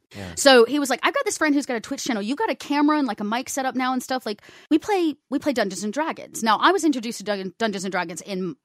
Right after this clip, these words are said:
Speaker 2: undergrad. So three point five was where I got started, and then I've kinda
Speaker 1: Mm-hmm.
Speaker 2: dabbled in and out of,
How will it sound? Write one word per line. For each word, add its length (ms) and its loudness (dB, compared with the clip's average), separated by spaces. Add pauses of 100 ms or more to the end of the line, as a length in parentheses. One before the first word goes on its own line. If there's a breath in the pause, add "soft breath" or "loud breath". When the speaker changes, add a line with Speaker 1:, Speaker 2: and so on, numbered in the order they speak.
Speaker 2:
undergrad. 520 -4
So 120 -8
three 200 -2
point 240 0
five 180 2
was 140 -6
where 80 0
I 40 -2
got 140 -4
started, 380 -4
and 100 -8
then 120 0
I've 140 0
kinda 300 0
Speaker 1:
Mm-hmm. 280 -10
Speaker 2:
dabbled 420 4
in 320 -4
and 240 -6
out 260 -2
of, 140 -8